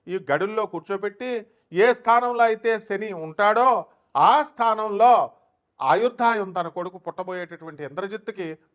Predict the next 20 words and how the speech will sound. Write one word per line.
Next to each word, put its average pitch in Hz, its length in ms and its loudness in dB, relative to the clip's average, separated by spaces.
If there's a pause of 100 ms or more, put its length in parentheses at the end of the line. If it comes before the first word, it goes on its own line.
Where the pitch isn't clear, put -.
(120)
పూర్ణాయుర్దాయం, 165 800 -4
పూర్ణైశ్వర్యము, 160 920 -8 (280)
పది 143 160 -4
మంది 208 240 -4
పెళ్ళాలు, 180 580 -2 (200)
ఈ 180 120 -8
రకంగా 190 340 -4
పది 160 240 -6
కార్లు, 170 520 -2 (240)
ఇలా 220 180 2
ఎవడైతే 202 440 -2
కోరుకుంటాడో 175 800 -6
ఆ 135 160 -2
విధంగా 160 580 -6 (220)
సకల 165 300 -4
సంపత్తిని 233 580 -6
ఇచ్చినప్పుడు 160 840 -10
ఏం 135 220 -12
జరిగిందో 160 400 -12
తెలుసా? 139 500 -8